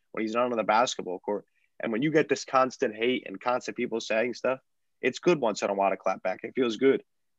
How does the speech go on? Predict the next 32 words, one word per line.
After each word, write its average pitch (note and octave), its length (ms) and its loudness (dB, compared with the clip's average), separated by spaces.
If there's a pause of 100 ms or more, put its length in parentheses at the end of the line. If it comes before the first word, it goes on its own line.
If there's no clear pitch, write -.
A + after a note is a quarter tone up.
you G#2 80 -2
know, G#2+ 200 0 (280)
especially D#3 420 2
when, B2+ 160 2
like A#2 180 -2
you A2 60 -6
said, A#2+ 200 2
Joel, G2 260 0
a - 0 -
lot A2 180 4
of C3 60 0
these C#3 140 -6
people C3 220 -4
that F2 140 -2
comment B2 320 -2
stuff D3 260 -4 (380)
like, - 140 -4
"Oh, G#2+ 180 4
you A2 180 -2
shouldn't A2 300 -4
do A2 140 0
this, A2 280 0
you A2+ 120 -2
shouldn't A2+ 220 -6
do A#2 80 2
this," A2 160 -4
then A#2 100 0
why B2 140 4
don't C3 160 2
you E3 100 0
do G2 220 0
it? - 60 -12